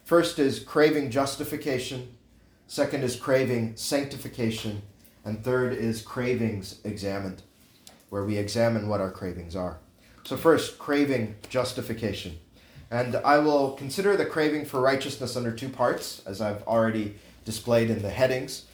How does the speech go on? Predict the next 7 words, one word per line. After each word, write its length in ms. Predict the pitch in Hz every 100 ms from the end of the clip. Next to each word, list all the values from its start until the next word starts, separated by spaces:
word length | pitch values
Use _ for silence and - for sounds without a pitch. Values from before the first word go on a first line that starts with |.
| - -
First 300 | 143 135 139
is 220 | 131 120
to 260 | - 117 113
the 180 | 113 113
craving 720 | 110 139 139 143 131 120 113
of 180 | 110 110
justification, 1040 | - 160 - 175 151 - 127 113 113 107